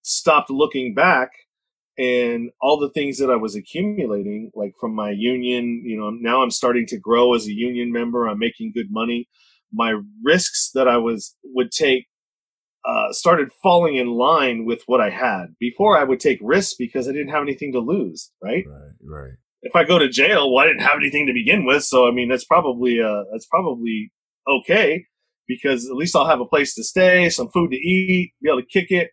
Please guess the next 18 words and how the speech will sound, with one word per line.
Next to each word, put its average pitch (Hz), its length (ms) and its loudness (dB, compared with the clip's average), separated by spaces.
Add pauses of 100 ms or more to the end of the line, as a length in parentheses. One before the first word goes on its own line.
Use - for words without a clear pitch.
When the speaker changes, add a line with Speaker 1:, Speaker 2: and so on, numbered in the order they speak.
Speaker 1:
play 127 100 -2
spades, 175 600 0
do 151 100 -4
whatever, 151 300 4
right? 156 340 0 (200)
Speaker 2:
<laughs> 104 200 -8
Yes. 78 540 -4
<laughs> - 840 -10
Speaker 1:
Oh, 214 180 4
you 185 280 2
know, 180 160 6
it, 151 280 -2
it 156 140 -4
wasn't, 180 320 2
it 156 80 0
wasn't 175 240 0
a 151 40 0
deterrent. 143 500 -2